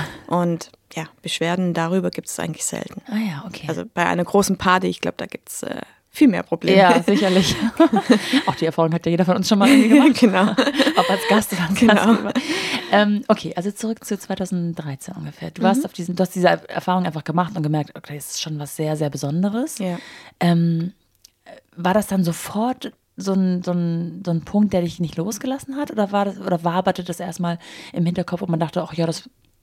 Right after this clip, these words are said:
Speaker 2: nochmal organisieren oder nochmal selber vielleicht organisieren oder irgendwo st-, teilnehmen sozusagen?
Speaker 1: Ja, tatsächlich war es so, ich war dort mit, äh, einer Freundin, einer Schulfreundin tatsächlich, die ich schon sehr lange kenne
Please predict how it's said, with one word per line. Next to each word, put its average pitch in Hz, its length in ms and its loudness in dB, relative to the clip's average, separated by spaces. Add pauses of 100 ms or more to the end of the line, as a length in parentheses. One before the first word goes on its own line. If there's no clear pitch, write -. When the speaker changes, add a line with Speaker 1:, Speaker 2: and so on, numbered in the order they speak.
(140)
Speaker 2:
nochmal 160 380 0
organisieren 143 520 -2
oder 156 220 -2 (340)
nochmal 160 280 0
selber 175 260 2
vielleicht - 180 -6
organisieren 147 420 -2
oder 156 160 -4
irgendwo 165 760 -4
st-, - 220 -12 (580)
teilnehmen 160 520 2
sozusagen? 170 600 -8 (840)
Speaker 1:
Ja, 185 140 2
tatsächlich 214 580 -4
war 196 120 2
es 196 100 -2
so, 202 60 -2
ich 196 140 -4
war 185 100 -2
dort 185 260 -6
mit, - 300 -8
äh, - 20 -8
einer 175 500 -4
Freundin, 240 520 0
einer 190 200 -2
Schulfreundin 269 840 0
tatsächlich, 240 340 -8
die 208 60 -6
ich 196 80 -8
schon 180 160 -8
sehr 190 180 -8
lange 185 380 -2
kenne 220 320 -2